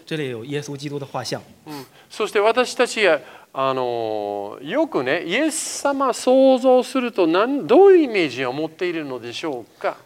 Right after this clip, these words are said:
Speaker 1: 所以说我们，当我们想象的时候，耶稣基督他到底是什么一个形象呢？
Speaker 2: うん。多くの人、特にアメリカの方やったらね、あの、ひ-、この絵を思い浮かぶんですね。ひ-、ひ-、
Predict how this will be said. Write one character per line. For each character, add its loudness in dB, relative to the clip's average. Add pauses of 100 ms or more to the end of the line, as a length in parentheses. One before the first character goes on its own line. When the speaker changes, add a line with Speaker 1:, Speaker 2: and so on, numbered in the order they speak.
Speaker 1:
所 -4
以 0
说 6
我 4
们， 2
当 6
我 6
们 6
想 2
象 4
的 4
时 -2
候， 0
耶 8
稣 2
基 0
督 2 (160)
他 -2
到 4
底 -4
是 -8
什 -6
么 -4
一 -6
个 -4
形 -6
象 -4
呢？ -12 (500)
Speaker 2:
う -20
ん。 -16 (340)
多 8
く 4
の 6
人、 6
特 2
に 4
ア 4
メ 4
リ -2
カ 2
の 4
方 4
や 6
っ -12
た -4
ら -8
ね、 -4 (240)
あ 0
の、 -4 (100)
ひ-、 -16 (140)
こ 2
の 8
絵 8
を 4
思 2
い 4
浮 0
か 4
ぶ -4
ん -6
で -6
す -12
ね。 -6
ひ-、 -8 (540)
ひ-、 2